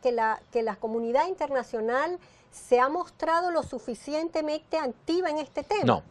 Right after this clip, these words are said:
Speaker 2: no, yo creo que este es uno de los elementos posiblemente más tristes de toda esta historia. Tiene muchos factores tristes, pero este es uno de los más,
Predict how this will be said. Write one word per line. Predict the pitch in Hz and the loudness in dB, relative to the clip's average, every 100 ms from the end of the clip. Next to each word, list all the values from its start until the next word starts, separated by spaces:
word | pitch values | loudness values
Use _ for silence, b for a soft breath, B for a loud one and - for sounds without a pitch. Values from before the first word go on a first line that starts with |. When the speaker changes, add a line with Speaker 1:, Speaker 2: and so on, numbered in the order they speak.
| B B B B | B B B B
Speaker 2:
no, | 127 113 | -2 -2
yo | 98 139 | 2 0
creo | 143 143 | 0 -2
que | 135 | -2
este | - | -4
es | 131 | -6
uno | 123 117 | -4 -4
de | |
los | 110 101 | -4 -4
elementos | 107 101 110 113 - 113 117 113 - - - | -4 -4 -4 -6 -2 0 2 0 -2 -8 -8
posiblemente | 92 - 104 110 107 107 104 - 104 101 101 95 95 95 | -6 -4 -2 -2 -2 -4 -6 -4 -2 0 0 -2 -4 -4
más | 87 104 98 - | -2 -2 -2 -4
tristes | - 127 - - 95 | -4 -4 -4 -6 -6
de | 95 | -6
toda | 87 101 | -4 -2
esta | 95 - | -2 -4
historia. | - - 113 107 B B B | -8 -2 0 0 B B B
Tiene | - 156 | -2 0
muchos | 147 135 - | 0 -2 0
factores | 107 - 107 95 - | -2 -2 -6 -6 -4
tristes, | 139 - - - | -4 -4 -8 -8
pero | 101 117 | -6 -6
este | - | -6
es | 120 | -6
uno | 117 | -4
de | 107 | -4
los | 95 - | -4 -4
más, | 117 117 | -2 -4